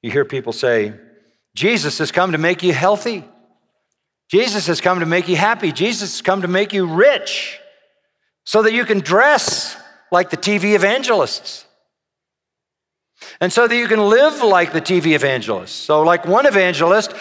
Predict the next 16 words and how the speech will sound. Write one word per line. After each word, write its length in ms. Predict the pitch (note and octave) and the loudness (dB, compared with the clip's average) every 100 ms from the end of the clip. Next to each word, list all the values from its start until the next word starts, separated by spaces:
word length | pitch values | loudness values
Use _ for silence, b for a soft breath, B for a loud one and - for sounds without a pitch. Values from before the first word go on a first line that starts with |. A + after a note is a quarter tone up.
| B - | B 0
gave 220 | F#3+ F#3+ | 2 2
a 80 | E3 | 0
birthday 440 | B2+ A3+ A#3+ G#3+ | 2 2 2 0
present 380 | - F#3 F3 G3 | 2 0 0 -4
to 80 | F#3+ | 0
the 160 | F#3+ | 4
other 260 | A3+ C4 G3+ | 4 4 4
evangelist 640 | D#3+ E3 E3+ E3+ F#3+ - B B | 2 2 0 2 0 0 B B
of 100 | F3+ | -2
a 40 | G3 | 0
new 320 | F#3+ G3 G#3+ | 2 2 2
Rolls 720 | F3 F3 F#3 F#3+ F#3+ D3 B2 | 2 2 4 4 2 0 -8
Royce 480 | C#3 D#3+ G#3+ C#3 - | -2 2 2 2 -4
with 260 | C#3+ C3+ - | -6 -8 -4
gold 400 | C#3+ C#3 A#2+ - | 0 0 -4 -10
trim. 680 | - B3 F#3 G#2 F2 - | -6 -4 -4 -4 -12 -20